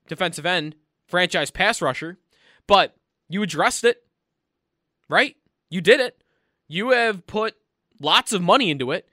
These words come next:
You signed Trent Murphy a couple of years ago. You signed Mario Addison last offseason. You spent your first draft pick last year in the second round on A J Epenesa at the position. You spent your first two draft picks in this past draft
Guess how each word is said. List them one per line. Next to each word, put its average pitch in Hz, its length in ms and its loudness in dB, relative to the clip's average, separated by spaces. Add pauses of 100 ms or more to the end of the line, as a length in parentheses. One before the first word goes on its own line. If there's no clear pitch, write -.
(180)
You 156 80 -14
signed 202 240 0
Trent 196 240 -2
Murphy 196 320 -2
a 170 40 -2
couple 151 280 -4
of 123 60 -8
years 196 220 -4
ago. 180 460 -2 (180)
You 143 60 -14
signed 165 260 -2
Mario 143 360 0
Addison 185 440 0
last 151 400 -4
offseason. 175 720 -6 (280)
You 160 60 -14
spent 165 340 -2 (180)
your 147 80 -12
first 196 440 -4
draft 175 340 0
pick 185 260 -6
last 151 400 -4
year 196 220 0
in 165 80 -6
the 135 80 -12
second 180 320 -6
round 170 360 -2
on 139 140 -6
A 170 140 -4
J 170 160 -4
Epenesa 151 580 -2
at 180 180 0
the 165 80 -10
position. 175 580 -8 (240)
You 170 100 -12
spent 185 260 -4
your 170 100 -6
first 147 400 -12
two 254 500 -6 (260)
draft 214 320 0
picks 240 240 -6
in 170 80 -12
this 143 180 -12
past - 380 -4
draft 233 400 -2